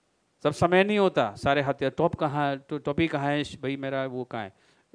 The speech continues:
ढाल कहाँ पर है, सब कुछ अपने बेल्ट के साथ होता था। अब मुझे नहीं पता है कि ये सब पहन के सोता कैसे था, मुझे नहीं पता, but उसके पास सब कुछ तैयार होता था,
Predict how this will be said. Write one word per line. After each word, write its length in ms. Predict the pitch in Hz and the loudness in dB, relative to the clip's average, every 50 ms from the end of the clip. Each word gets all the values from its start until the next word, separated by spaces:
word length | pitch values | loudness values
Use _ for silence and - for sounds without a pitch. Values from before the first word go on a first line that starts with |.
| - 110 | -14 -12
ढाल 260 | 107 95 123 139 135 | -8 -4 -2 -2 -2
कहाँ 260 | 123 131 120 117 120 | -2 -4 -4 -4 -4
पर 160 | 117 120 117 | -4 -4 -4
है, 140 | 117 113 131 | -4 -6 -8
सब 220 | - - - 143 - | -6 -6 -6 -6 -4
कुछ 200 | - 180 - 170 | -6 -6 -6 -6
अपने 300 | 143 - 156 160 160 156 | -6 -6 -6 -6 -6 -4
बेल्ट 260 | 127 131 135 135 - | -4 -4 -4 -4 -6
के 120 | - 156 | -10 -12
साथ 200 | - - 127 113 - | -8 -8 -8 -8 -8
होता 240 | - 98 - - 90 | -10 -14 -14 -14 -16
था। 180 | 90 87 85 85 _ _ _ _ _ _ _ _ _ _ _ _ _ _ _ _ _ _ _ _ _ - - | -16 -18 -20 -20 _ _ _ _ _ _ _ _ _ _ _ _ _ _ _ _ _ _ _ _ _ -14 -10
अब 60 | 123 | -6
मुझे 200 | 127 135 135 151 | -4 -2 -2 -2
नहीं 100 | 180 208 | -2 0
पता 180 | 190 196 185 202 | -2 -2 -2 -2
है 60 | 202 | -2
कि 100 | 208 208 | -2 -2
ये 80 | 202 190 | -2 -2
सब 160 | - 196 185 | -2 -4 -4
पहन 180 | 170 160 165 | -4 -4 -4
के 80 | 165 185 | -4 -6
सोता 300 | - - 139 127 - 151 | -6 -6 -6 -6 -6 -6
कैसे 280 | 147 151 135 135 139 131 | -4 -4 -4 -4 -6 -4
था, 260 | 139 143 190 - - _ _ _ _ - - - | -4 -6 -6 -6 -10 _ _ _ _ -20 -18 -10
मुझे 240 | 139 131 135 143 | -6 -4 -2 -2
नहीं 140 | 147 170 202 | 0 -2 0
पता, 360 | 196 180 151 131 135 156 214 - - _ _ _ _ _ _ _ _ _ _ _ _ _ - - - | 2 2 2 4 4 2 2 0 -6 _ _ _ _ _ _ _ _ _ _ _ _ _ -4 -2 0
but 100 | 160 190 | 2 4
उसके 240 | 185 170 - 233 | 2 4 4 6
पास 160 | 214 220 226 208 | 6 6 6 6
सब 140 | 214 202 | 4 4
कुछ 160 | 185 220 226 - | 4 2 2 4
तैयार 240 | - 196 196 202 208 | 4 4 6 6 6
होता 300 | 202 185 170 - 175 151 | 6 6 6 4 4 4
था, 280 | 123 107 92 85 73 | 2 0 -4 -8 -10